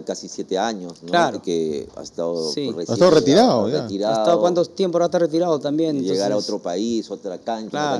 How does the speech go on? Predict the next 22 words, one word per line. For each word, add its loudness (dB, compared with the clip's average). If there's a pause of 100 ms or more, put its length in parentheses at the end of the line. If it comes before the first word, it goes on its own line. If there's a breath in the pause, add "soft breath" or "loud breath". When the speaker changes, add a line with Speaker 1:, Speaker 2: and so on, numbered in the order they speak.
Speaker 1:
cancha 4
Speaker 3:
Volver 8
a 10
Speaker 1:
difícil, 6
Speaker 3:
ponerse. 6
Speaker 1:
adaptarse, 6
ponerse. -6
Speaker 2:
Y -6
creo 6
que 2
son -2
cuatro -2
o -6
cinco -4
meses 0
que -8
ha -4
estado -4
preparándose -8
para -8
correr, -4
¿no? -8